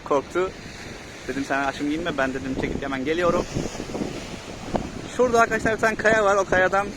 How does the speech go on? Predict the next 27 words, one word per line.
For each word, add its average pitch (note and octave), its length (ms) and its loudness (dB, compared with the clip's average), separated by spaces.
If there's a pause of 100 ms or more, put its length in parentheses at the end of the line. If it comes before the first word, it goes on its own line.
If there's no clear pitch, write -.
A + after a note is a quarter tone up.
e, D3 240 2
yaklaşık E3+ 480 0
yüksekliği F3 380 -2
buradan E3+ 180 2
tabii D#3+ 160 -4 (160)
belli D3+ 200 2
olmuyor E3+ 240 2
ama D#3+ 120 -6
şöyle C#3 200 0
zoomlayayım D#3 520 2
size. F3 400 -2 (1300)
Hani D#3 180 -2 (260)
dört A3 240 4
metre G3 240 2
falan G3+ 360 2
bunun - 100 0
yüksekliği E3 340 -2
var, C3+ 120 0
yani B2 180 -2
dört D3 220 0
yüz - 140 -8
metre D3 280 -4
civarında. C3+ 500 0 (320)
Oradan G3+ 400 4
denize F#3 220 0
atlıyorsunuz. F3 500 2
Çok F3+ 120 0